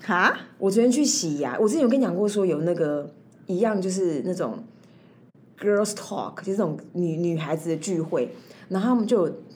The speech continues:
Speaker 2: 你有什么吃的哦？我有什么？
Speaker 1: <laughs> 没有，我在看我里面有没有什么。
Speaker 2: 那他们就，他们就三番两次的跟我讲说，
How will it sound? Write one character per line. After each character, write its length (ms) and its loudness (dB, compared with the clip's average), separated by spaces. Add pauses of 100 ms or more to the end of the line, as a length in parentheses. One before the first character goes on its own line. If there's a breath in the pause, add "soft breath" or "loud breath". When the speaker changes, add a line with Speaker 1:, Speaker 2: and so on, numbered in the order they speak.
(140)
Speaker 2:
你 100 -6
有 100 -4
什 80 -8
么 80 -8
吃 160 -12
的 120 -8
哦？ 180 -12
我 60 -6
有 80 0
什 260 2
么？ 80 4 (240)
Speaker 1:
<laughs> 320 -6
没 80 -2
有， 80 2
我 60 0
在 140 -2
看 220 -2
我 60 -4
里 80 -6
面 160 -4
有 60 -4
没 80 -8
有 80 -8
什 60 -12
么。 80 -12
Speaker 2:
那 100 2
他 120 0
们 140 2
就， 220 2 (280)
他 160 -2
们 140 0
就 140 0
三 460 -2
番 440 0 (140)
两 260 -2
次 240 -4
的 80 2
跟 160 0
我 100 2
讲 300 -2
说， 260 0